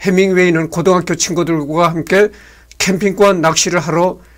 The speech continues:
미시간주 변경에 위치한 어퍼 반도로 떠난다. 어퍼 반도. 어,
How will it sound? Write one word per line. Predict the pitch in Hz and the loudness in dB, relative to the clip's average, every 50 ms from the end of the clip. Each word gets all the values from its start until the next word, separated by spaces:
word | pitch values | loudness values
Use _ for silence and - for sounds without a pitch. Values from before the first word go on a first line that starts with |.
| - _ | -20 _
미시간주 | - 170 165 185 175 - - 202 190 185 175 196 190 180 | -4 -2 0 0 0 0 0 0 0 0 0 -2 -2 -2
변경에 | 190 - 180 170 165 170 175 170 180 170 | -2 -2 -2 -2 0 0 0 0 2 0
위치한 | 160 147 135 - - 185 190 196 - - - - - - - - - | 0 0 -2 -2 -2 -2 -2 -2 -4 -8 -14 -20 -20 -20 -20 -10 -2
어퍼 | - 156 170 160 - - 196 196 202 196 185 - - - _ _ _ _ _ - | 0 0 0 0 0 2 4 6 6 6 4 0 -4 -12 _ _ _ _ _ -8
반도로 | - 185 180 170 156 160 156 185 208 | -4 -2 -2 0 0 0 0 0 0
떠난다. | 202 202 196 175 160 143 135 127 123 117 - - - - - _ _ _ - _ _ - _ - - _ | 2 2 0 0 0 -2 -4 -6 -8 -10 -14 -16 -18 -20 -20 _ _ _ -20 _ _ -20 _ -20 -18 _
어퍼 | - 160 170 - - 196 | -2 -2 -2 0 0 0
반도. | 190 208 180 151 147 131 - - - _ _ _ _ _ _ _ _ _ _ _ _ _ _ _ _ _ _ _ _ - _ _ _ _ _ _ _ _ _ _ _ - | 2 2 0 0 -2 -8 -10 -12 -20 _ _ _ _ _ _ _ _ _ _ _ _ _ _ _ _ _ _ _ _ -20 _ _ _ _ _ _ _ _ _ _ _ -2
어, | 143 143 143 143 139 135 135 131 127 127 131 139 139 139 139 139 135 135 139 135 135 135 | 0 0 2 2 0 -2 -4 -6 -6 -6 -6 -6 -6 -6 -6 -8 -10 -10 -12 -12 -14 -14